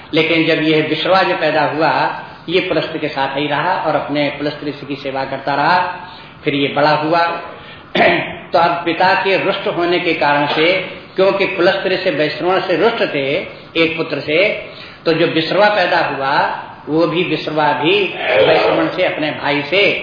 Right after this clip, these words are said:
पिता के रुष्ट के कारण से रुष्ट रहता था। दोनों में आपस में पटती नहीं थी। तो उसके परिणाम स्वरूप क्या हुआ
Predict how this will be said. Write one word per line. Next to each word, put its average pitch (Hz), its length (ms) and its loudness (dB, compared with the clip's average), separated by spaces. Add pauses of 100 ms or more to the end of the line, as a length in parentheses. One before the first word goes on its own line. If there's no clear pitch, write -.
(240)
पिता 196 260 2
के 190 180 2 (100)
रुष्ट 160 260 -6
के 160 80 0
कारण 147 320 -2
से 185 140 0
रुष्ट 147 240 -4
रहता 156 380 0
था। 151 340 -6 (1080)
दोनों 143 240 2
में 147 120 2
आपस 139 340 0
में - 840 -2
पटती 135 300 -4
नहीं 139 200 -4
थी। 139 240 -12 (920)
तो 147 60 2
उसके 156 200 0
परिणाम 160 440 2
स्वरूप 165 300 -2
क्या 165 200 2
हुआ 190 200 4